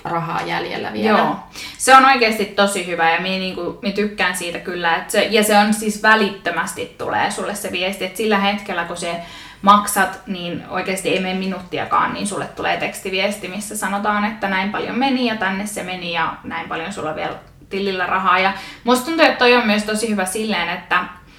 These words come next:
Speaker 2: sekin ehkä vähän auttaa tekemään silleen harkitumpia ostoksia, koska et sä halua niinku nähdä joka päivä, että sun rahat vaan hupenee ja hupenee. Et sit tulee vä-,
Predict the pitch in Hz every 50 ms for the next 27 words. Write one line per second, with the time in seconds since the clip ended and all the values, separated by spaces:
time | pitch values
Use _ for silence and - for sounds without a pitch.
0 | - - - - - - - - - - - - - - 381 587 508 330 - -
1 | 214 202 196 196 190 185 196 190 - 180 180 175 185 - - - - 180 175 175
2 | 170 175 175 190 190 185 190 185 180 - 170 170 170 180 175 165 185 196 - -
3 | 190 190 - 196 175 202 202 202 214 208 214 277 247 277 285 277 285 269 226 220
4 | 214 214 208 208 220 233 226 233 196 180 185 185 185 208 185 185 - 175 180 175
5 | 175 175 175 - 190 - 180 185 202 196 180 - 175 165 170 208 - 208 196 -
6 | - 180 175 - 160 160 160 165 170 165 - 196 185 - - 151 - - 135 -
7 | 208 214 226 254 247 - - 202 202 - 214 208 208 - 277 277 247 202 - 208
8 | 208